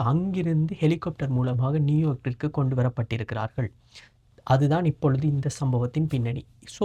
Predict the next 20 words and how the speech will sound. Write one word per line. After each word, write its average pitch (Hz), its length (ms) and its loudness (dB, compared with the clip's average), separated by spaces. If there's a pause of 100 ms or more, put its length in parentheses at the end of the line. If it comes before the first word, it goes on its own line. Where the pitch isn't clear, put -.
இந்த 185 240 0
சம்பவம் 175 480 2
நடைபெற்றதன் 156 540 0
பின்னர் 127 340 0 (640)
சனிக்கிழமை 190 560 0
காலை 139 440 2 (580)
அமெரிக்காவின் 156 540 0
வாஷிங்டனில் 151 560 0
வைத்து 120 340 0 (120)
டொனால்ட் 165 420 0
ட்ரம்ப் 151 260 -2 (340)
அனைவருக்கும் 170 540 0
நடந்த 156 340 0
சம்பவங்களை 139 580 0
விவரித்து 139 420 2
கொண்டிருந்தார். 123 640 -2
குறிப்பாக 160 640 -2 (800)
இவர்கள் 214 400 4
மீது 160 240 2
இப்பொழுது 151 480 0